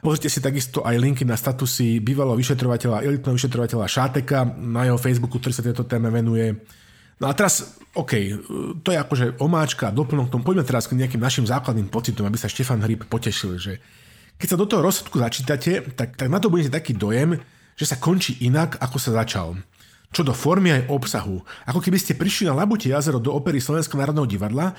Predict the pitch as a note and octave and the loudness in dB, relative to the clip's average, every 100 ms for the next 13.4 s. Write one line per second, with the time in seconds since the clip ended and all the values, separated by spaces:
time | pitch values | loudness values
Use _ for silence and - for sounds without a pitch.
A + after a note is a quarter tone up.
0 | - - - - F#3+ - F#3 E3+ D3+ - | -8 -6 -4 0 0 0 2 2 0 -2
1 | - C3 B2 D#3+ G3 - D3 C#3 C3 B2 | -2 -2 0 2 2 2 2 2 2 0
2 | A2 - - - - A#2+ G#3+ B3 F3 A#2+ | 0 -2 -12 -18 -2 2 4 4 4 2
3 | A2+ C#3+ E3+ G3 D3+ B2 - F#3+ F3+ D3 | 0 0 0 0 0 0 -2 0 0 0
4 | - B2 D3+ C#3 B2+ C3 B2 A#2+ G#2 G#2+ | -2 0 0 0 0 -2 0 -2 0 0
5 | G2+ E2+ - _ _ - - _ _ - | -2 -4 -14 _ _ -20 -20 _ _ -4
6 | B2+ G#3 G#3+ A#3+ B3 F3 B2+ A#2 A#2 C3+ | 0 0 0 0 2 2 2 0 -2 -2
7 | A#2+ D#3+ G#3+ G3+ C#3+ C#3+ G3 D3 C3 B2 | 0 2 2 0 0 0 2 2 0 0
8 | F#3+ C#3+ C#3+ - D3+ A#2+ G#2+ C#3+ D3+ A2+ | -2 -2 -4 -6 -4 -2 0 2 2 2
9 | B2+ B2+ C3+ C3 F#3+ A#3+ - A#2 A2 B2 | 0 0 0 2 0 -4 -8 -6 -2 -2
10 | B2+ F3 D3+ C#3+ C#3+ C3 B2+ C3+ A3 C#3+ | -2 -2 0 0 0 0 0 0 2 4
11 | B2+ F3 - B2 F3 D3+ - - D#3 D#3 | 4 2 -2 -6 -2 -4 -4 -4 -2 0
12 | B2+ D#3+ E3 - D#3 B2 B2 - A2 G2 | -2 -2 -2 -2 0 0 -2 -2 -4 -2
13 | G#2+ - F3 | -2 -2 -2